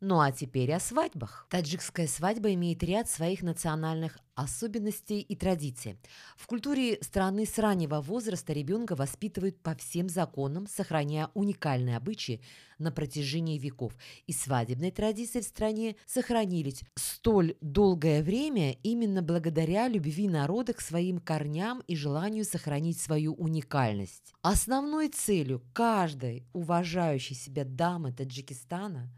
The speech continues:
ну, по-моему, не только Таджикистана, а вообще дамы, но говорим о Таджикистане, удачно выйти замуж и родить минимум двоих детей. Но перед таким важным шагом юных девочек ждет долгий путь. Свадебные обычаи считаются в стране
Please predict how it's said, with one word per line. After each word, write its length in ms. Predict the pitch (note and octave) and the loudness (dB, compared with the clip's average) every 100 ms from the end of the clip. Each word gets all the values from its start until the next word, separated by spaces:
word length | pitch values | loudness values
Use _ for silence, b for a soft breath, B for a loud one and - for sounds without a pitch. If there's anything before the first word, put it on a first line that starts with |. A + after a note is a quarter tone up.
| B | B
ну, 140 | E3 | -6
по-моему, 420 | E3+ D#3 D#3+ D3+ | -2 -2 0 -2
не 140 | D3+ C#3+ | -2 -4
только 400 | B2+ G#3 A#3+ - | -2 -2 -2 -6
Таджикистана, 920 | C#3 A#2+ B2 B2 - C3+ G#2 G#2 A#2+ _ | -6 -6 -8 -10 -10 -8 -8 -8 -16 _
а 160 | C#3+ C3 | 0 2
вообще 600 | C3 B2 B2 - G3+ A#3 | 2 0 -2 -6 -8 -8
дамы, 460 | F3 B2+ G2+ A2+ - B B B B B | -4 -2 -2 -6 -14 B B B B B
но 180 | F3+ | 2
говорим 400 | A3+ A3+ G#3 G3+ | 4 6 6 6
о 60 | E3 | 2
Таджикистане, 800 | E3+ C#3 D3 D#3+ - G#2+ A2 G#2+ | 0 -4 -4 -6 -6 -8 -8 -8
удачно 640 | G#3+ G#3 D3+ A#3 C#4 A#3+ B3+ | -2 0 4 2 2 -4 -4
выйти 340 | D#3+ D#3+ B2+ | -2 -4 -4
замуж 460 | C#3 C3 G#3+ C4 B3 - | -4 -2 -2 -2 -8 -4
и 120 | F#3 | 0
родить 480 | D#3 D3 D#3+ G3+ - - | 0 0 -4 -8 -14 -8
минимум 760 | D#3 E3 G3 C4 C4+ C4 B3 D3+ | -2 2 4 2 0 -2 -6 -4
двоих 380 | D3 D3 D3 | 0 0 -2
детей. 500 | C3 C3+ - A#2+ G#2 - | -6 -10 -6 -6 -8 -6
Но 160 | G#3 A3+ | -2 0
перед 280 | A#3 G3+ | 0 -2
таким 360 | - G#3 A3 G#3 | 0 -2 0 2
важным 340 | G3 F#3+ F3+ | 2 2 0
шагом 480 | E3+ - A3 A#3+ G#3 | -2 0 0 0 -4
юных 420 | D#3+ E3 F3+ D#3+ | -4 -2 -2 -2
девочек 460 | C3+ F#3 A3 A3+ G3 | -2 -2 -2 -4 -6
ждет 400 | D#3 D3+ F3 B2+ | -6 -4 -4 -2
долгий 440 | D#3+ D3+ C3+ A#2+ | 0 0 0 -4
путь. 480 | A#2+ A#2 F#2+ - - - | -8 -10 -16 -16 -20 -12
Свадебные 760 | - D3+ D#3+ C#3 C#3+ D3+ D3 | -8 0 0 0 -2 -2 0
обычаи 360 | C#3 A3+ - A3+ | 0 -2 -2 -4
считаются 580 | - - E3+ D#3+ - | -4 -2 -2 -2 -6
в 40 | C3+ | -12
стране 400 | - D#3 D#3 | -8 -6 -4